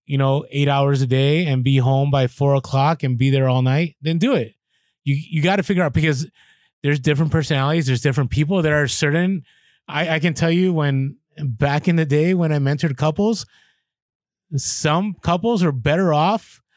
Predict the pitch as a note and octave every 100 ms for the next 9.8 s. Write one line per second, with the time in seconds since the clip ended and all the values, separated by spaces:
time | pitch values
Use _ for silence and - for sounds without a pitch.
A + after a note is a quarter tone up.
0 | _ - D#3 E3 E3+ E3 D#3+ D3+ - _
1 | _ _ D#3 C#3 E3+ D3 E3+ C#4 G3+ F#3
2 | C#3+ D3+ C3 B2 B2 A#2+ A#2+ G#2+ F#2 _
3 | - C#3+ D3+ F3 F3 F3+ E3 D#3+ F3 E3
4 | E3 C#3+ _ _ _ - D3 B2+ - F3+
5 | E3+ D#3 D3+ A3 D#3+ A2 _ _ _ _
6 | D#3+ E3 F3+ D#3 F3 E3+ D#3 F3 D#3 -
7 | G3+ A3+ D#3 D3 D#3+ D3 C#3+ F3+ G#3 C#3+
8 | C#3+ B2 A2+ A2+ G2+ A2 F#2+ _ _ _
9 | _ - D3 E3+ C#3 C3+ E3 E3+